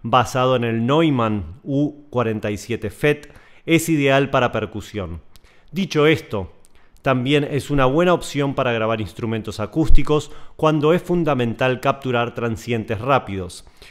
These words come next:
y se lo debería considerar como una opción a tener en cuenta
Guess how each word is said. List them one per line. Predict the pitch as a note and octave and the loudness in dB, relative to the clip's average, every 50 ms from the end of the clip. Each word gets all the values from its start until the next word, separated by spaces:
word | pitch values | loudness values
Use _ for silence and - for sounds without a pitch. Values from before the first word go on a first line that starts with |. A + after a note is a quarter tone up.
| - - - | -20 -16 -10
y | - C#3+ | -8 -6
se | C3 - D3+ | -4 -2 0
lo | C#3+ D3 | 2 2
debería | C#3 C3+ C3 C3 C3 C3+ D3+ C#3+ B2+ | 4 2 2 0 0 0 0 0 0
considerar | - D3+ E3+ F3+ E3+ - D#3 C3+ B2+ A#2+ B2 B2 A#2+ A2+ | 0 0 0 0 0 -2 -2 -2 0 0 0 0 -2 -2
como | - A#2 A2+ A#2+ | -4 -4 -2 -2
una | B2+ B2 A#2+ | -2 0 -2
opción | A2+ - - - - B2+ B2 B2 - | -2 -2 -4 -6 -4 -4 -4 -4 -4
a | C3+ D3 D#3 D#3 | -2 -4 -2 -2
tener | C3 A#2 A#2 A2 A2+ | -4 -4 -4 -4 -4
en | G#2+ G#2+ | -4 -6
cuenta | - A2 A#2 A2+ G#2 G2+ - A2+ A2+ - | -4 -4 -4 -2 -2 -4 -4 -6 -6 -8